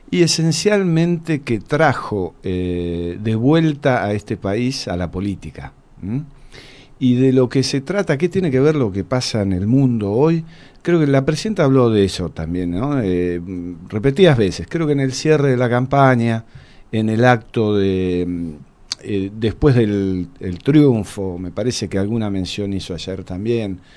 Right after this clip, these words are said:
estamos en, viviendo en un mundo muy convulsionado por cuestiones económicas, financieras, donde es como que da un poco de penita, vergüenza ajena me dio un poco ayer ver cuando le preguntaban a,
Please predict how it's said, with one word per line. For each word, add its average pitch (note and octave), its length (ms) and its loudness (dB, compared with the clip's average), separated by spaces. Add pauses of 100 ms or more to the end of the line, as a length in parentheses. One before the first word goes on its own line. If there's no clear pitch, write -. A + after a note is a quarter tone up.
(220)
estamos A2+ 500 -4
en, F#2 240 -4
viviendo A2 420 0
en G#2+ 100 0
un G#2+ 140 2
mundo G#2+ 720 2
muy A2 400 4 (480)
convulsionado A2+ 1080 4 (380)
por G#2 160 0
cuestiones C3+ 560 0
económicas, C#3 640 0
financieras, A#2 720 -4 (360)
donde C#3 580 0 (380)
es C#3+ 100 -8
como D#3 260 -4
que C#3 180 0
da C#3+ 380 0
un A#2+ 180 -4
poco C3+ 340 -2
de A2+ 200 2
penita, B2 720 2
vergüenza C3 520 0
ajena A#2 460 2
me F#2 140 0
dio G2 260 0
un F#2 100 -4
poco F2 360 -8
ayer G2+ 380 -6
ver A2+ 320 0 (580)
cuando G2 480 -2
le G2 140 -2
preguntaban G#2+ 800 -2
a, G2 340 -2